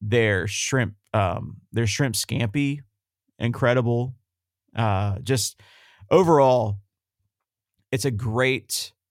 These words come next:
restaurant that no one talks about. You can always get a reservation here. I've never not seen a reservation available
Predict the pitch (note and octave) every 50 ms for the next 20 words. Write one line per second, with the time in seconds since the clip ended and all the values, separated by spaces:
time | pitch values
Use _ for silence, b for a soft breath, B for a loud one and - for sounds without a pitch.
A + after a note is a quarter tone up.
0 | _ _ _ _ _ - A#2 A2+ A#2+ G#2 - - D3 D3 D3+ D3 - - _ _
1 | _ _ _ _ _ _ - - A2 B2+ A#2 A2+ A#2 A2 A2 A#2 B2 B2+ C3+ C3+
2 | A2 B2+ A#2 A2 G2+ - A#2 G2+ A2 G#2+ G#2 G#2 G#2 G2 - _ _ _ _ _
3 | _ - A#2 G#2 C3+ - - _ _ - C#3+ D#3 D#3+ D#3+ D#3 D3 C3+ B2 A2+ G#2
4 | G2+ G#2+ G#2 - - - - _ _ _ _ _ _ _ _ _ - B2 C#3+ A2
5 | A#2+ A2 A#2+ A2+ A2 G2+ G#2+ G#2 G2 G2+ G2+ - G#2+ G2+ G2+ G2+ - G2+ G2 G2
6 | - - B2+ B2+ B2+ B2+ B2+ C3 C3+ C3+ D3 D3+ C#3+ C3+ B2+ A#2+ B2 A#2+ A2+ G#2+
7 | - - - A#2+ A#2 A#2 A2+ G#2 G2+ A#2+ A#2+ A#2 A2+ F#2+ G#2+ G#2 A2 G2+ G2+ -
8 | G#2+ G#2+ G#2+ G#2 G#2 G2 F#2 F2+ F2 F2+ F2+ -